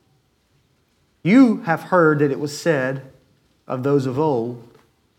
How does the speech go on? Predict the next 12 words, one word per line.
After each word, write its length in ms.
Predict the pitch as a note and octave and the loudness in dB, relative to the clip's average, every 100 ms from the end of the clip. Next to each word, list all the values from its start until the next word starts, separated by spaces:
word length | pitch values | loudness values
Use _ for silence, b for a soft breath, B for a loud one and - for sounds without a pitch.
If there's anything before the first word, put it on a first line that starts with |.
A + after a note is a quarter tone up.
| _ | _
'You 120 | D#3+ E3+ | -4 -4
shall 320 | E3+ E3+ C#3+ | -2 -2 0
not 240 | C3 A#2 | -2 -4
murder, 500 | D#3+ G3 F3+ A#2 A#2+ | -4 -2 -2 -2 -4
and 100 | C3+ | -4
whoever 380 | C3+ C#3+ C#3 B2+ | -2 -2 -2 -4
murders 480 | C3+ G3 E3+ C3 C3 | -4 -2 -2 -4 -8
will 60 | |
be 100 | B2 | -10
liable 460 | - - C#3 C3+ C#3 | -8 -2 -2 -2 -6
of 100 | D3+ | -8
judgment.'" 480 | F#3 G3+ - - | -6 -8 -10 -16